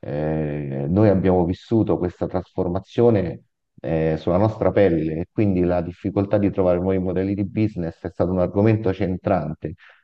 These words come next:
Allorché noi, eh, ragioniamo con ottica B due B, quindi ci rivolgiamo ad altri professionisti più che al pubblico finale,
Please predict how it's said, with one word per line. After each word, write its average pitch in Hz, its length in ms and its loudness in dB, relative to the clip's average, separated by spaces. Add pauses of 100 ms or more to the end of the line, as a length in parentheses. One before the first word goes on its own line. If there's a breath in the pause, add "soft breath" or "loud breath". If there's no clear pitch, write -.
Allorché 95 480 2
noi, 107 480 4
eh, 85 400 -6
ragioniamo 98 520 2
con 90 140 0
ottica 98 360 0
B 87 220 -4
due 95 120 -4
B, 87 380 2
quindi 87 380 0
ci 95 100 -6
rivolgiamo 87 640 -2
ad 92 120 0
altri 101 320 0
professionisti 95 800 -4
più 104 140 -6
che - 120 -4
al 82 100 -2
pubblico 92 420 0
finale, 90 400 -4